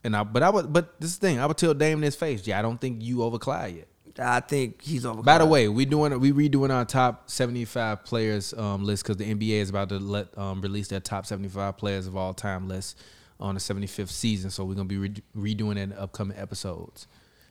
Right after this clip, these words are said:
Speaker 1: Dame is top seventy-five, correct?
Speaker 2: I don't know about that.
Speaker 1: Clyde not top seventy-five?
Speaker 2: I don't really like Clyde Drexler like that.
Speaker 1: That's not what I asked you.
Speaker 2: In my personal opinion, no.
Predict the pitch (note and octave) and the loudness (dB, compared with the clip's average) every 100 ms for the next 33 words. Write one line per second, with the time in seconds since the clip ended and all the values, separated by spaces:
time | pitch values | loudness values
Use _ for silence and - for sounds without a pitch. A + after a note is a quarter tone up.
0 | - G2 G#2 A2+ B2+ B2+ A2+ - A#2+ G#2+ | -10 -4 2 2 2 0 -2 0 0 0
1 | - G2 G2 - F#2+ F#2 - G2 A2 _ | -2 -4 -4 -4 -4 -4 -4 -4 -4 _
2 | _ _ _ _ _ _ _ _ _ - | _ _ _ _ _ _ _ _ _ -8
3 | - G2 D2+ F2+ - - _ _ _ _ | -6 -6 -6 -8 -8 -12 _ _ _ _
4 | _ - - G2+ G2+ G2 G#2+ G2+ - G#2 | _ -6 0 0 0 -2 -4 -4 -4 -6
5 | - A2+ A2 A2+ A#2+ A2+ _ _ _ _ | -4 -6 -4 -4 -6 -8 _ _ _ _
6 | _ _ _ _ - - G#2+ F#2 D#3 C#3 | _ _ _ _ -18 -8 -4 -4 -4 -4
7 | G#2 G2 F#2+ F2 - - - - - - | -4 -4 -4 -4 -4 -8 -8 -12 -12 -14
8 | - - - _ G#2 F#2 G2+ F#2+ F#2 G2 | -14 -16 -16 _ -4 0 0 0 0 0
9 | G2 - - - _ _ - C#3 C3 B2+ | -2 -6 -16 -20 _ _ -10 -4 -4 -2
10 | B2 C#3 G#2 B2+ F#2+ F2+ D#2 - | -4 -4 -8 -8 -8 -8 -10 -12